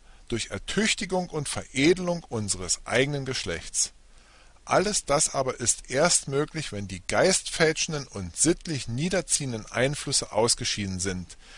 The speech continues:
die heute vom Judentum ausströmen und immer neue Ansteckungsherde bilden. Man kann die Pest nicht bekämpfen, solange man Pestkranke frei im Lande umhergehen lässt.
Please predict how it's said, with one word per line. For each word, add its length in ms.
die 140
heute 400
vom 220
Judentum 600
ausströmen 800
und 160
immer 300
neue 460
Ansteckungsherde 920
bilden. 560
Man 220
kann 280
die 120
Pest 400
nicht 180
bekämpfen, 540
solange 380
man 180
Pestkranke 760
frei 340
im 160
Lande 280
umhergehen 640
lässt. 460